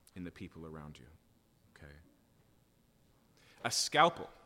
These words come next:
which is what the Word of God is compared to.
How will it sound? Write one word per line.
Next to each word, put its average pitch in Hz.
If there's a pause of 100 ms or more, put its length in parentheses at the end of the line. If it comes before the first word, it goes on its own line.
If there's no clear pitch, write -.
(720)
which -
is 110
what 120
the 117
Word 127
of 120
God 113
is 107
compared 104
to. 69